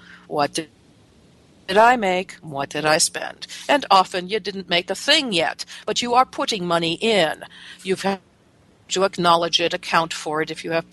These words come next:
partners, you have to figure out who did it. You have to make sure that clear books are kept on who put what in.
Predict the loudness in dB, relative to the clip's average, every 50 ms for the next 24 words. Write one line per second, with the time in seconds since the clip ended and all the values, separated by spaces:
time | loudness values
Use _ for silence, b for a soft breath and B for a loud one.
0 | -18 -18 _ _ -2 -2 -2 -2 0 -2 0 2 2 0 0 0 -6 -6 -4 -4
1 | -2 2 4 4 4 4 2 -2 0 2 4 4 6 4 4 2 B B B B
2 | B 0 0 0 -2 -4 -8 -8 -8 -6 -6 -6 -6 -4 -6 -8 -8 -10 -12 -12
3 | -8 -4 -2 -2 -2 -2 -4 -4 -2 -2 -4 -4 -4 -2 0 0 0 0 0 -8
4 | B B B B -2 -2 -2 -4 -8 -6 0 0 0 0 0 -2 -2 0 2 4
5 | 6 6 4 2